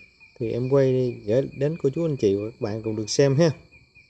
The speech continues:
Những cái vuông, ờ, cá bị thiệt hại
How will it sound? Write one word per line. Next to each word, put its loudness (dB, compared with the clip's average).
Những -6
cái 0
vuông, 0
ờ, -2
cá -2
bị 0
thiệt -6
hại -6